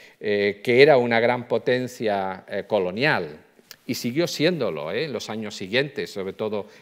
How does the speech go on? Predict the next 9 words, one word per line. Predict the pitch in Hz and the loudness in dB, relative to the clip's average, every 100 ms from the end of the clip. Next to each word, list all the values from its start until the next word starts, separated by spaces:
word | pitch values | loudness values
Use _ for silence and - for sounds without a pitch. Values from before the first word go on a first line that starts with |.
| - | -8
en | 117 131 | -4 -2
Asia, | 135 - 127 123 - - | -2 -2 -4 -4 -10 -8
pero | - 135 131 | 0 2 2
que | 139 | 0
pierde | - 139 170 165 127 104 - - _ | 0 2 4 4 0 0 -4 -16 _
sus | - - 127 | -8 -6 -4
principales | - 120 120 113 143 147 135 | -4 -6 -6 -2 0 2 -2
colonias | - 117 127 131 120 | -2 0 0 -2 -6
americanas, | 123 120 120 143 127 113 113 | -6 -6 -4 0 0 -2 -8